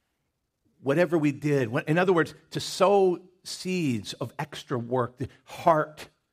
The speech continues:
to be more than just an employee, but a servant. And I remember at that very moment, I got it. And I just said, "Okay, Lord, I can't rise on my religiosity.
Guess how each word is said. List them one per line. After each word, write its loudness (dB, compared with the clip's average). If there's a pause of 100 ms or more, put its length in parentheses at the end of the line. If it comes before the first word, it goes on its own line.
(840)
to -2
be 2
more 6
than -2
just 0
an 2
employee, 0 (840)
but -6
a -12
servant. -18 (1040)
And -8
I -2
remember 2
at -2
that 0
very 0
moment, 0
I -4
got -4
it. -10 (380)
And -6
I -4
just -10
said, -10
"Okay, -12
Lord, -20 (1500)
I -8
can't -4
rise 0
on -6
my -4
religiosity. -10